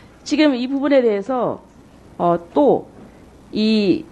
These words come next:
이 회사가 이 선정된 것에, 것에 대해서는 굉장히 좀 의문점이 좀 많습니다.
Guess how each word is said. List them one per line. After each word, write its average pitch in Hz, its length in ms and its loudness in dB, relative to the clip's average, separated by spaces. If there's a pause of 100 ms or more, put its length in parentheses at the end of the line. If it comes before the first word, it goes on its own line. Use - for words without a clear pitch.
(880)
이 254 140 2
회사가 277 580 2
이 220 140 -2
선정된 349 560 2
것에, 202 480 0 (100)
것에 240 300 4
대해서는 208 380 -2
굉장히 247 800 0 (360)
좀 196 200 0
의문점이 240 540 4
좀 202 140 -6
많습니다. 165 540 -6